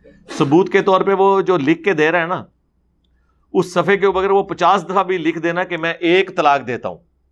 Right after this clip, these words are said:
और वो एक की नीयत थी, सिर्फ रिपीट करने के लिए उसने किया है, तो वो पचास तलाकें नहीं, वो एक ही तलाक होगी, जब तक कि वो तीन ना दे। तीन इकट्ठी देना वैसे ही हराम है, एस्टैब्लिश जरूर हो जाती है, लेकिन ये नापसंदीदा है।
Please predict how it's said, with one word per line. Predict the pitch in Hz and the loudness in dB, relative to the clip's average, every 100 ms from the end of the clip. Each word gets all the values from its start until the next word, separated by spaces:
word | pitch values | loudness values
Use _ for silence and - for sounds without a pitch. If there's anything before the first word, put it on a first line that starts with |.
| _ _ - | _ _ -6
और | 156 | -2
वो | 180 | 0
एक | 190 190 220 | 2 2 2
की | 196 | -4
नीयत | 175 175 175 | -2 -2 -2
थी, | 196 | -2
सिर्फ | 190 165 | -2 -2
रिपीट | 135 - 185 214 | -6 -4 -4 -2
करने | 208 170 185 190 | -2 0 -2 -2
के | 175 | -2
लिए | 165 170 | -2 -2
उसने | 156 151 156 - _ _ _ - | -4 -6 -10 -10 _ _ _ -8
किया | 156 151 | 0 0
है, | 90 - - | 0 -8 -4
तो | |
वो | 165 175 | -4 -4
पचास | 160 175 185 180 | 0 2 2 2
तलाकें | 175 170 190 | 0 0 -2
नहीं, | 202 | 0
वो | 196 | 0
एक | 165 160 | 0 0
ही | 160 | -2
तलाक | 113 110 | -2 -2
होगी, | 104 80 95 | -4 -16 -10
जब | 135 135 | -10 -6
तक | 165 | -6
कि | 165 | -4
वो | 151 | -4
तीन | 127 120 | -4 -6
ना | 92 | -6
दे। | 82 - _ _ | -8 -14 _ _
तीन | 185 196 | 0 2
इकट्ठी | 196 175 202 | 0 -2 0
देना | 180 196 | 0 0
वैसे | 147 135 | 0 0
ही | 175 | 0
हराम | 131 107 113 90 | 2 0 -4 -8
है, | |
एस्टैब्लिश | - _ _ _ _ - - 165 180 226 | -14 _ _ _ _ -10 0 0 2 0
जरूर | 180 226 | 0 2
हो | 208 | 4
जाती | 170 147 147 | 2 2 0
है, | |
लेकिन | 139 156 165 | 0 -2 -4
ये | 175 | -2
नापसंदीदा | 143 139 127 127 113 131 113 | -4 -4 -8 -10 -4 -4 -4
है। | 87 | -8